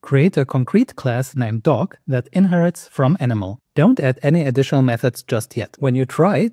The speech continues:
to instantiate the dog class and run the Python file, you'll get an error, because you're attempting to instantiate a subclass that hasn't implemented all abstract methods from the abstract base class that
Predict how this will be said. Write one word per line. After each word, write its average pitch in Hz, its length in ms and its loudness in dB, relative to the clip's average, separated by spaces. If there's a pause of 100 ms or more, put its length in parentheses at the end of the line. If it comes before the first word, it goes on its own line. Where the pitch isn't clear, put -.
to 139 260 0
instantiate 131 800 -4
the 127 100 -6
dog 127 220 -2
class - 380 -6
and 131 260 -2
run 127 180 -2
the 123 80 -2
Python 123 400 -6
file, 113 380 -8
you'll 123 240 2
get 147 160 4
an 139 120 2
error, 104 300 -6 (280)
because 131 280 -2
you're 123 140 0
attempting 165 560 0
to - 160 -4
instantiate 123 840 -4 (100)
a 135 60 -6
subclass 127 760 -4
that 131 160 -6
hasn't 202 440 0
implemented 143 680 0
all 165 280 2
abstract 147 420 -4
methods 131 440 -2
from 160 300 2
the 123 120 -2
abstract 131 440 -4
base 170 180 -2
class - 460 -8
that 120 280 -4